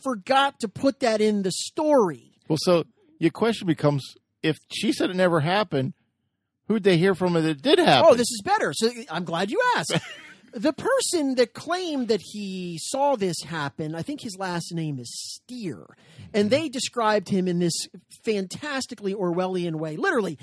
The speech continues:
Speaker 1: as some, like he was some sort of thought leader on good government.
Speaker 2: Oh.
Speaker 1: Well, it turns
Speaker 2: That sounds
Speaker 1: out that
Speaker 2: good.
Speaker 1: Mister Steer,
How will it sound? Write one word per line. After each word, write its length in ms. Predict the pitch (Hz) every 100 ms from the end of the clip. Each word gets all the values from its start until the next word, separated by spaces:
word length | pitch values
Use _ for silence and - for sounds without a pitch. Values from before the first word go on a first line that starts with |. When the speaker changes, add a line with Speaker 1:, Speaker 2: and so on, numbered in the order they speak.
| - 214
Speaker 1:
as 120 | 202
some, 180 | 277 240 -
like 100 | 240
he 80 | 214
was 140 | 240 -
some 160 | 302 254
sort 220 | - 226
of 100 | 175 _ _ - -
thought 200 | 226 285 254
leader 340 | 233 226 220
on 160 | 147 135
good 240 | 196 196 _
government. 560 | 147 175 117 - - -
Speaker 2:
Oh. 220 | 170 311
Speaker 1:
Well, 280 | 269 349 302 - _
it 140 | - -
turns 260 | 440 466
Speaker 2:
That 60 | 330
sounds 80 | 247
Speaker 1:
out 80 | 233
that 180 | 226
Speaker 2:
good. 20 | 220
Speaker 1:
Mister 360 | 220 - 185
Steer, 840 | 160 - - 302 302 208 175 196